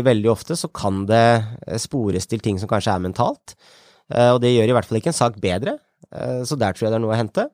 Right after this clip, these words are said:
Og så tror jeg det at, eh, det skal ikke mye til. Har du det bra på arbeidsplassen,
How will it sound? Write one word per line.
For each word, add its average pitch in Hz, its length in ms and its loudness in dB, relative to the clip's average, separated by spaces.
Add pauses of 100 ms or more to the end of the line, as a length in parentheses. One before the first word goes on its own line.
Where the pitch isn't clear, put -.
(420)
Og 143 40 -6
så 190 140 -2
tror 131 140 2
jeg 143 140 6
det 131 60 6
at, 120 200 2
eh, 139 160 4
det 139 120 -2
skal - 200 -4
ikke 147 160 -6
mye 131 180 2
til. 143 160 0
Har 123 160 0
du 113 60 -4
det 131 100 -4
bra 110 200 2
på 131 120 0
arbeidsplassen, 110 640 0